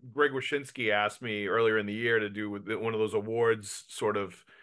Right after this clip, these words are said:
you know, where you're at as far as your favorites. And, like, I had him in the conversation for Selke too, which he's never won and never, I even,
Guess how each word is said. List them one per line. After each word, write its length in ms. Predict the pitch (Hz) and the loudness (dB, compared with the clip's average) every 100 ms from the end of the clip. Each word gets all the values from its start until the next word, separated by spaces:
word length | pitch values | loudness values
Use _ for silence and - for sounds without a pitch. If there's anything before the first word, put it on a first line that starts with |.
| - | -18
you 80 | - | -2
know, 80 | 117 | 2
where 180 | 110 120 | 4 4
you're 220 | 117 113 | 4 4
at 220 | 113 110 | 6 4
as 100 | 110 | 0
far 240 | - 117 107 | 0 2 2
as 100 | 104 | 0
your 120 | 101 | -6
favorites. 560 | - 117 113 98 90 | 0 0 0 -4 -4
And, 180 | 107 98 - - - - | -6 -8 -12 -20 -20 -12
like, 280 | - 117 117 92 | 0 0 2 2
I 200 | 120 170 | 4 4
had 200 | 226 226 | 4 4
him 220 | 160 147 | 4 0
in 240 | 127 147 | 0 2
the 100 | 147 | 2
conversation 560 | 135 151 143 127 135 127 | 2 2 2 0 0 0
for 80 | 113 | -8
Selke 480 | - 135 175 113 | 0 0 0 -4
too, 200 | 95 147 | -4 -2
which 180 | 120 107 | 0 -2
he's 180 | 127 117 | -2 0
never 240 | 123 123 | 2 4
won 300 | 120 117 117 | 2 2 2
and 140 | 117 110 | 2 0
never, 340 | 113 117 113 | 2 4 4
I 120 | 107 | 4
even, 360 | 120 120 117 87 | 2 -2 -6 -6